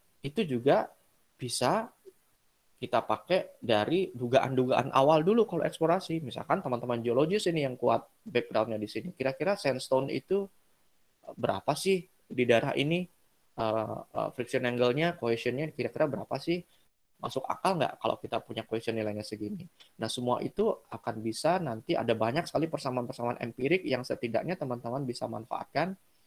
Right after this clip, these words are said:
untuk bisa menebak kira-kira berapa nilai yang masuk akal untuk daerah-daerah tertentu.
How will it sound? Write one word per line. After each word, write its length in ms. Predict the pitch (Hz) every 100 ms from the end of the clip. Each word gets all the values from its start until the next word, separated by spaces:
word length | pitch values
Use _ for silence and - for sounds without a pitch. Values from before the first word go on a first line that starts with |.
| _ _ _ _
untuk 400 | 127 120 143 123
bisa 240 | 120 160
menebak 560 | 165 117 107 123 208 - _
kira-kira 640 | - 123 - - 123 190 208 _ _ _ -
berapa 400 | 113 175 - 180
nilai 480 | 135 123 123 120 117
yang 80 |
masuk 240 | 110 - 110
akal 320 | 113 120 113
untuk 160 | 110 120
daerah-daerah 400 | 107 110 107 113
tertentu. 560 | 107 107 104 - 120